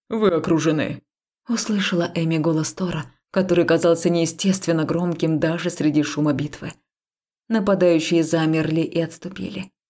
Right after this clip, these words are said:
Их осталось всего семеро, среди них был и соперник Гая.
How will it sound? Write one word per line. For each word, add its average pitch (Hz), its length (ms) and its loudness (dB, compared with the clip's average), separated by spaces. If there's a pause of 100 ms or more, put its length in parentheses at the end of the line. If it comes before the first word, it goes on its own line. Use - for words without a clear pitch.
(120)
Их 190 200 0
осталось 165 440 0
всего 185 320 -2
семеро, 160 520 -2 (280)
среди 180 360 2
них 160 220 2
был 156 180 2
и - 120 -2
соперник 151 680 -2
Гая. 160 380 -6